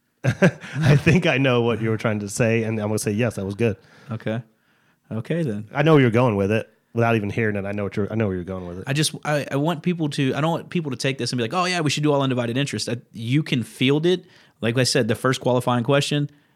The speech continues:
Speaker 2: does everybody wanna sell? Because they can quit claim deed the pieces to each other, and then you have a, a whole ownership, or they sign all their rights away to one person, or they all send you a warranty deed. A title can get that cleared up for you, but you just need to know that all three.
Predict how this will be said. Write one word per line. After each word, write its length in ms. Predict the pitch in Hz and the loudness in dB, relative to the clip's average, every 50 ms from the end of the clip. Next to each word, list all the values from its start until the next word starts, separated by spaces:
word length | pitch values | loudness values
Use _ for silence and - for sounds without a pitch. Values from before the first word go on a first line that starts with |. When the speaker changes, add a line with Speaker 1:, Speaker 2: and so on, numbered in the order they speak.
| _ _ - | _ _ -4
Speaker 2:
does 160 | 110 110 98 | -2 0 2
everybody 360 | 120 123 127 120 120 117 117 113 | 2 2 2 2 2 2 2 2
wanna 160 | 110 110 110 | 2 0 0
sell? 400 | - - - 101 82 73 - _ _ | 0 -2 -2 -2 -4 -6 -10 _ _
Because 220 | - 113 - 120 110 | -6 -2 -2 0 2
they 100 | 165 180 | 2 2
can 100 | - 127 | 2 0
quit 220 | - - 165 - | 2 0 0 0
claim 220 | - 143 127 117 110 | 0 0 0 0 2
deed 240 | 123 127 123 113 | 2 0 0 -2
the 80 | 113 104 | -4 -6
pieces 320 | - 143 135 131 - 113 | -4 -4 -4 -2 -4 -4
to 120 | - - 120 | -2 0 0
each 140 | 117 - 139 | 0 0 0
other, 260 | 135 143 160 165 160 - - _ _ _ _ - | 0 0 -2 -4 -4 -8 -16 _ _ _ _ -2
and 100 | 131 120 | 0 2
then 80 | 120 120 | 2 4
you 120 | 131 147 | 4 2
have 360 | 131 104 135 131 131 127 120 113 | 2 2 0 0 0 0 -2 -2
a, 360 | - 120 117 113 110 104 - - _ _ _ _ _ - | -2 -2 0 0 -2 -4 -6 -10 _ _ _ _ _ -8
a 120 | 117 113 | -6 -6
whole 260 | 107 98 143 135 127 - | -4 0 0 0 0 0
ownership, 460 | 123 123 120 117 - - 110 107 107 | 0 -2 -2 -2 -2 -2 -4 -2 -2
or 60 | 113 | 0
they 100 | 110 117 | 0 0
sign 220 | 113 - 139 127 123 | 0 0 0 0 0
all 80 | 120 | 0
their 120 | 117 110 107 | -2 -2 -2
rights 280 | 104 107 110 110 - | -4 -4 -4 -4 -4
away 160 | 120 110 107 107 | -4 -4 -2 -2
to 80 | 107 | -2
one 160 | 104 107 107 | -4 -4 -6
person, 440 | - - 120 120 - - 98 117 120 - _ - - - - | -6 -4 -6 -4 -6 -8 -10 -12 -14 -18 _ -20 -10 -2 0
or 100 | 196 196 | 2 2
they 100 | 185 160 | 2 2
all 200 | - 147 165 156 | 0 0 0 0
send 180 | - 160 139 | 0 0 0
you 100 | 131 131 | 2 2
a 60 | 120 110 | 2 2
warranty 360 | 107 107 107 104 - - 101 | 0 -2 -4 -4 -6 -6 -8
deed. 280 | 95 80 62 - - - _ _ _ _ _ - | -8 -10 -12 -14 -16 -20 _ _ _ _ _ -6
A 80 | 123 | -6
title 340 | 120 - - 151 165 190 170 | -6 -4 -4 -2 0 0 0
can 160 | 151 - 131 | 0 0 -2
get 140 | 127 135 127 | -2 -2 -2
that 160 | - 110 101 | -2 -4 -4
cleared 180 | - 131 117 110 | -4 -4 -2 -2
up 120 | 110 - | -2 -4
for 160 | - - 113 113 | -4 -4 -2 -2
you, 180 | 117 120 120 - - - | 0 -2 -4 -4 -4 -4
but 120 | 117 110 | -2 0
you 140 | 117 120 123 | 0 0 0
just 180 | 127 127 - | 0 0 0
need 160 | 139 131 131 123 | 2 0 2 2
to 60 | 120 | 2
know 180 | 123 120 120 | 2 2 2
that 120 | 117 113 - | 0 0 -2
all 140 | 117 113 110 | -2 -4 -4
three. 300 | - 123 123 117 104 - | -2 -2 -2 -2 -2 -4